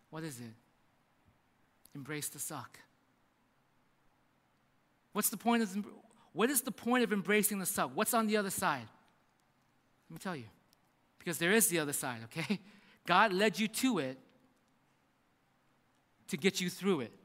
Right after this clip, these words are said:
"As you walk through the valley of the shadow of death, lo, I will fear no evil, for you are with me. Your rod and your staff,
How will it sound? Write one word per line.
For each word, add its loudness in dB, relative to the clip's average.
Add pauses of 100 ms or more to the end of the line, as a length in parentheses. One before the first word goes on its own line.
(1500)
"As -6
you -4
walk 2
through -6
the -4
valley 4
of -4
the -6
shadow 0
of -6
death, 0 (400)
lo, -4
I 2
will -4
fear -8
no -8
evil, -10 (500)
for -8
you -4
are -2
with -4
me. -10
Your -10
rod 4 (100)
and -8
your -6
staff, 0